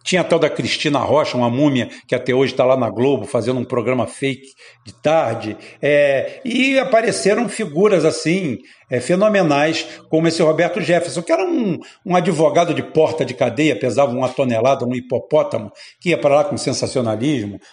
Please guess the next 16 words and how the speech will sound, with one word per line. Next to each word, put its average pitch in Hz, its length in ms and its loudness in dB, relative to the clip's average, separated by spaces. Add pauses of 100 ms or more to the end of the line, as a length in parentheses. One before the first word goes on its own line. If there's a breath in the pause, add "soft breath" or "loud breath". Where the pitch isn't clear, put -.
procurar. 143 720 0
Era 226 240 4
um, 190 420 2 (220 loud breath)
era 165 180 4
uma 185 160 2 (140)
pré-exame 147 1500 2
de 147 140 -4
D 147 180 4
N 139 140 2
A 139 120 4
do 143 100 0
Ratinho. 117 580 -2 (420 soft breath)
Só 175 120 2
que 175 100 -4
mais 190 240 4
engraçado, 175 640 2